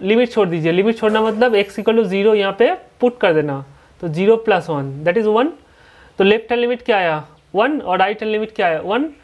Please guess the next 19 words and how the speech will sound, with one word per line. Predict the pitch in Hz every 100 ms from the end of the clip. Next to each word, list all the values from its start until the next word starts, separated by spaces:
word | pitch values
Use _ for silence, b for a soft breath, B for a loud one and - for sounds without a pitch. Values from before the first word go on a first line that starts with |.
| b b b b 196
आप, | 214 202 _ _ _ _ _ _ 160
अ, | 160 - -
functional | - 214 220 247 247
value | 220 220 240
calculate | 247 233 254 247
करना | 247 247 247
पड़ेगा | 247 247 240 269 - - -
at | 196
x | 196 -
equal | 226 226
to | 214
zero, | 247
functional | 294 196 196 208 220
value | 202 208
क्या | 214 214
होता | 175 165
है, | 151 143 B B 143
तो | 202
x, | 202 208